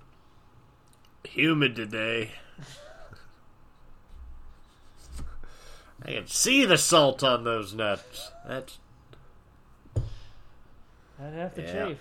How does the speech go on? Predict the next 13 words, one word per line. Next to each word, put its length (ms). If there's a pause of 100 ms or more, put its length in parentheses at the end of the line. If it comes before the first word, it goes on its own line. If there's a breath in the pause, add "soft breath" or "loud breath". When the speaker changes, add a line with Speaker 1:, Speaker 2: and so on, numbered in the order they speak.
(140)
Speaker 2:
That 180
would 100
chafe 260
'em. 100 (460)
Speaker 1:
Uh-huh. 260 (100)
Oh, 240
man, 180
I 100
had 120
a 60
good 280
nut 240
sweat. 400